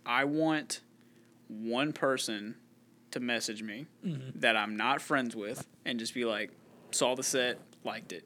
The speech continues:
Speaker 1: You know what I mean? Like, I just wanted one new fan, basically. It,
Speaker 2: Right.
Speaker 1: it was my only goal from it. And at the time, I thought that they were gonna flash our social media information across, which they did not because it was poorly produced.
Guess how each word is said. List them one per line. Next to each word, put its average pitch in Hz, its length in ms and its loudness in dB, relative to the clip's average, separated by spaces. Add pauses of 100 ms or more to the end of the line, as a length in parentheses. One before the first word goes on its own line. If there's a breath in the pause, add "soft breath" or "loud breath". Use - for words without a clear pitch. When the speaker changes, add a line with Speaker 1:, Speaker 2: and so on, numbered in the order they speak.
(140)
Speaker 1:
You 151 120 2
know 120 100 2
what 117 80 2
I 113 60 -2
mean? 110 240 -2
Like, 104 180 -2
I 123 80 0
just 127 140 -4
wanted 131 280 2
one 151 680 4 (480 loud breath)
new 135 540 4
fan, 113 440 4
basically. 107 600 -4
It, 196 140 2
Speaker 2:
Right. 147 100 10
Speaker 1:
it 127 60 4
was 123 100 -2
my 117 180 2
only 113 280 0
goal 104 220 0
from 104 200 -6
it. 87 120 -6 (220 loud breath)
And 123 140 10
at 117 80 2
the - 80 -8
time, 165 300 6
I - 20 0
thought 139 140 6
that 127 100 0
they 123 80 0
were 123 60 -2
gonna 120 120 0
flash 123 380 4
our 110 480 0
social 123 320 2
media 123 300 0
information 135 420 0
across, 139 360 2
which 110 240 -6
they 123 120 4
did 139 160 2
not 110 300 0
because 117 240 -4
it 113 40 -4
was 104 120 -6
poorly - 560 -6
produced. 113 500 -4